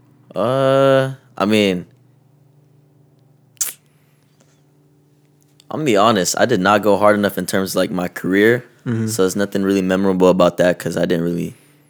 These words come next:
Speaker 1: I'm gonna be honest, I slacked a lot in twenty twenty-two, but if we're talking about just memorable, to be honest, about the year, uh, I say my birthday, to be honest, not gonna lie.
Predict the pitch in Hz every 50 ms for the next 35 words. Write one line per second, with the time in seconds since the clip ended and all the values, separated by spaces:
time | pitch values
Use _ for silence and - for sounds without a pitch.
0 | _ - - 135 139 113 104 104 107 98 92 - 98 123 117 - - - 98 95
1 | 92 90 - - - _ - 87 87 90 90 85 82 82 82 - - - 87 87
2 | 85 - 82 87 85 - - 87 87 87 87 87 87 78 - - - 95 87 -
3 | - 123 120 120 113 101 90 92 90 98 92 98 104 110 107 107 104 107 113 113
4 | 113 113 - - _ _ _ _ - - 98 95 95 98 104 104 - - 90 90
5 | 87 82 - - - - - _ _ _ _ _ _ _ _ _ _ _ _ _
6 | _ _ _ _ _ _ _ _ _ _ _ _ _ - - 92 95 104 123 131
7 | 131 139 147 151 147 - _ _ - _ - - - 107 110 120 117 110 120 127
8 | - - 156 156 151 147 143 135 135 110 101 131 143 - - 117 113 - 107 98
9 | 98 98 92 92 90 - 101 101 101 95 98 95 90 95 98 95 95 90